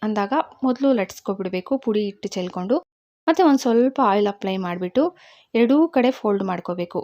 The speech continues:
ವಿಡಿಯೋದಲ್ಲಿ ನಾನ್ ತೋರಿಸ್ತಾ ಇದೀನಲ್ಲ ಸೇಮ್ ಹಂಗೆ ಎರಡೂ ಕಡೆ ಫೋಲ್ಡ್ ಮಾಡ್ಕೊಂಡು ಮತ್ತೆ ಫಸ್ಟ್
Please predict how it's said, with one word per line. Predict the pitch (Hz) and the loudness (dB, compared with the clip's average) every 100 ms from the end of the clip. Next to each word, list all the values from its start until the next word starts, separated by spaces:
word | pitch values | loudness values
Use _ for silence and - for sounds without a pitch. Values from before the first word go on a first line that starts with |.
| - | -2
ವಿಡಿಯೋದಲ್ಲಿ | 226 220 254 262 | 0 2 2 2
ನಾನ್ | 214 | 0
ತೋರಿಸ್ತಾ | 196 190 - 196 | -2 -4 -6 -6
ಇದೀನಲ್ಲ | 185 185 190 233 - - | -6 -6 -4 -4 -4 -6
ಸೇಮ್ | - 233 254 | 0 2 2
ಹಂಗೆ | 247 208 | 0 -2
ಎರಡೂ | 196 196 208 | -4 -2 -4
ಕಡೆ | 226 214 196 | -2 -4 -4
ಫೋಲ್ಡ್ | - 185 185 | -6 -6 -6
ಮಾಡ್ಕೊಂಡು | 185 185 185 208 311 - - | -10 -8 -4 -2 -2 -6 -2
ಮತ್ತೆ | 320 - - 370 381 - _ _ - | -2 -2 -2 0 0 -4 _ _ -4
ಫಸ್ಟ್ | 262 - | -2 0